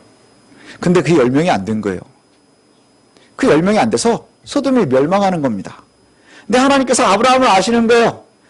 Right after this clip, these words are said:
왜 그렇게 네가 목숨을 걸고 하나님의 미움을 받을 것처럼 그것을 갖다 다 알면서도 그렇게 하나님 짜증나게 하면서 타협을 했을까?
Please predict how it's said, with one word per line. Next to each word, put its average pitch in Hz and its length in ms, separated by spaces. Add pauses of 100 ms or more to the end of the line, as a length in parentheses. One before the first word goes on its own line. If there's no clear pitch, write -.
(280)
왜 269 140
그렇게 302 280
네가 269 220
목숨을 285 460
걸고 285 220
하나님의 294 500
미움을 285 380
받을 269 240
것처럼 285 540
그것을 294 360
갖다 285 180
다 285 340
알면서도 254 760 (320)
그렇게 - 280
하나님 330 340
짜증나게 330 540
하면서 285 300
타협을 339 420
했을까? 240 720